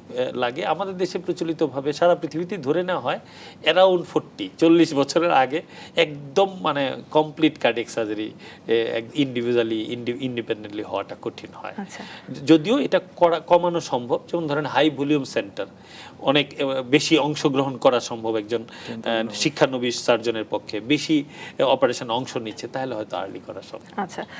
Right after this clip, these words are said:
Speaker 2: স্যার, আমরা অনুষ্ঠানের একদম শেষ পর্যায়ে চলে এসেছি। আহ, দর্শকদের উদ্দেশ্যে যদি কিছু বলার থাকে, সৈকত স্যার, আপনাকে দিয়ে শুরু করব।
Speaker 3: আহ, দর্শকদের উদ্দেশ্যে আমার ইয়ে হচ্ছে, অনেক পেশেন্ট আসেন আমাদের কাছে যে, "স্যার,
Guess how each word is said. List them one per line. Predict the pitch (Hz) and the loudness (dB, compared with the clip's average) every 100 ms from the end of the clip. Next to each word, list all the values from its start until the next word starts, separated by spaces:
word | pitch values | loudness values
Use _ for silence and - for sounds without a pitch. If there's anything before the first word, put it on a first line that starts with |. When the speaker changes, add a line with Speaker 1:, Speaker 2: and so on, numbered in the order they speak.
| - | -16
Speaker 2:
স্যার, | - 220 | -2 2
আমরা | 214 214 | 2 0
অনুষ্ঠানের | 214 220 - 220 | -2 -4 -4 -2
একদম | 214 196 226 | -2 -4 -6
শেষ | - 240 | -4 -4
পর্যায়ে | - 214 214 | -4 -4 -4
চলে | 202 220 214 | -4 -4 -4
এসেছি। | 208 208 - - - - - | -6 -10 -8 -8 -8 -10 0
আহ, | 190 | 2
দর্শকদের | 185 240 285 - 254 | 4 2 0 0 0
উদ্দেশ্যে | 220 208 220 | 0 0 -2
যদি | 190 185 180 | -2 -2 -2
কিছু | - - - | -2 -6 -6
বলার | - 160 - | -6 -6 -8
থাকে, | 156 165 | -10 -8
সৈকত | - 175 | -8 -8
স্যার, | 180 180 | -4 -2
আপনাকে | 170 175 156 | -2 -6 -6
দিয়ে | 170 | -8
শুরু | - 165 | -6 -8
করব। | 120 - | -8 -10
Speaker 3:
আহ, | - - - - - - - 127 120 117 113 | -12 -16 -20 -20 -20 -20 -12 -6 -2 -2 -2
দর্শকদের | 117 - 139 131 135 | -4 -4 -4 -2 -2
উদ্দেশ্যে | 131 135 143 135 131 | -2 -2 0 2 2
আমার | 131 107 113 110 - 98 - - - | 0 0 0 -2 -8 -14 -14 -18 -6
ইয়ে | 107 | 0
হচ্ছে, | 107 110 - 131 - | 0 -2 -2 -4 -4
অনেক | - 104 113 - - - - | -4 -2 0 -2 -10 -12 -6
পেশেন্ট | 104 113 98 | -2 -2 -2
আসেন | 95 113 | -2 -2
আমাদের | 98 98 98 | 0 0 0
কাছে | 104 101 113 | -2 -2 -2
যে, | 92 | -2
"স্যার, | 90 - 101 | -2 -2 -2